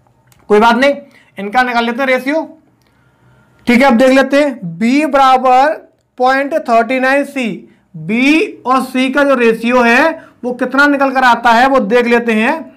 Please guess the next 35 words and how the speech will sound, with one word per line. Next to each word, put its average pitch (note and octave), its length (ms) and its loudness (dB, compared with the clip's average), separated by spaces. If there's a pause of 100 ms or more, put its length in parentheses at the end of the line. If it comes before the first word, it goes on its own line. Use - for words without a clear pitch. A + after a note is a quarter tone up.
(320)
दो F#3 280 0
से C4+ 140 0
काट, B3+ 280 2
चार A#3+ 240 -2
से B3+ 140 -4
काटने C#4 360 0
से - 1700 -12
नहीं F3+ 220 2
कटेगा। A#3+ 360 2 (500)
अब A3+ 120 -4
देखो D4 200 2
बी A#3+ 400 2
और C4+ 160 2
सी C4 180 -2
का C4 120 2
दे A#3 120 2
रखा A#3+ 280 2
है B3 160 2 (400)
पॉइंट C#4 400 2 (200)
थर्टी A3+ 300 0
नाइन, A3+ 260 -2
ये - 460 -18
तो G#3+ 100 -2
नहीं C4 180 2
होगा C#4 220 4 (840)
क्योंकि G#3+ 180 -8
भाई C4 180 0
पहला A#3+ 320 0
ऑप्शन C4 260 0
दिया B3+ 180 0
हुआ B3 200 2
है C#4+ 120 2
B A#3+ 240 0
equal B3 300 0
to B3 160 0